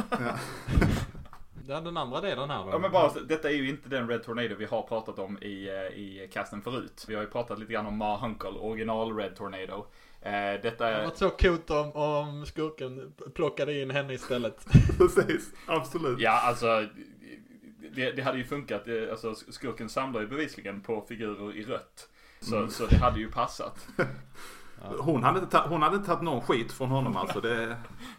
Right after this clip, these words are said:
Speaker 3: <laughs> Hennes byxor har säkert spruckit eller sådär när hon <laughs> spelar in.
Speaker 1: Eh,
Speaker 2: Ja.
Speaker 1: eh, ja, och sen så den här, eh,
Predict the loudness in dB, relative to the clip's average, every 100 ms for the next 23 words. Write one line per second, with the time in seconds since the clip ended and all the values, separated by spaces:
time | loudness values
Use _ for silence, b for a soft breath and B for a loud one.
0 | B -10 -10 -2 0 0 -2 -10 -12 -6
1 | -4 -2 -2 -2 -2 -4 -2 -4 -6 -6
2 | -8 -8 -10 -10 -10 -8 -6 -8 -10 -12
3 | B B -6 -4 2 2 2 0 -4 -2
4 | -6 -8 -12 -16 -16 -14 -14 -14 -14 -14
5 | -14 -12 B B B B B -18 B B
6 | B B -10 -4 -2 -2 -2 -4 -8 -16
7 | -20 -8 -2 0 0 2 4 4 2 0
8 | -2 2 0 0 -2 0 4 4 4 2